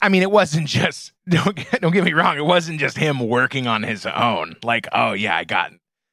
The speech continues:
I got this. I will single-handedly thwart the American <laughs> election system to install this bumbling buffoon."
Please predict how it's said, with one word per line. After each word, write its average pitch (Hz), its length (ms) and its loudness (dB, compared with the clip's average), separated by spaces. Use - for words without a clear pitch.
I 139 100 2
got 135 300 2
this. 117 360 -4
I 147 100 4
will 131 160 -2
single-handedly 127 1300 -4
thwart 156 800 0
the 139 400 2
American 131 500 0
<laughs> - 0 -
election 131 600 -4
system 113 560 -4
to 123 240 -2
install 113 640 0
this - 480 -8
bumbling 117 720 -4
buffoon." 123 640 -2